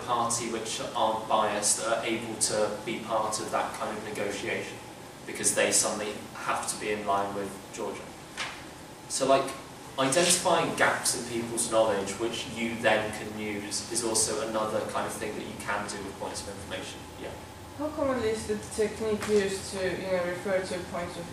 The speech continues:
Speaker 2: information that you have asked? Like, do you do that often? Like, the, I o-, offered that P O I because of reason.
Speaker 1: Yeah, I mean, you don't always do it. It's like, you judge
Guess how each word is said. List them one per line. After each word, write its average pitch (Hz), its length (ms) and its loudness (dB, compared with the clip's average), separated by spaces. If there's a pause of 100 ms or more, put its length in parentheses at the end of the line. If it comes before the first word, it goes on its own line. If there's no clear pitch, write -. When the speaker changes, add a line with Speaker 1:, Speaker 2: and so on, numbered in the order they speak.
Speaker 2:
information 175 540 -4
that 170 180 -4
you 180 160 -4
have 170 120 0
asked? 156 360 -2 (480)
Like, - 100 -6 (180)
do 220 100 2
you 226 60 6
do 220 180 6
that 196 200 -2
often? 233 260 0
Like, 196 200 2
the, 180 100 4 (100)
I 208 220 8
o-, 214 220 8 (100)
offered 208 320 2
that 185 160 2 (180)
P 190 140 0
O 180 160 4
I 180 100 4
because 175 440 -2
of 170 80 -4 (100)
reason. 175 340 -4 (460)
Speaker 1:
Yeah, - 220 6
I 190 120 8
mean, 208 160 6 (480)
you 190 140 0
don't 240 340 8
always 160 540 4
do - 60 0
it. - 180 -4 (320)
It's - 140 4
like, 143 180 6 (480)
you 139 80 -6
judge 185 300 8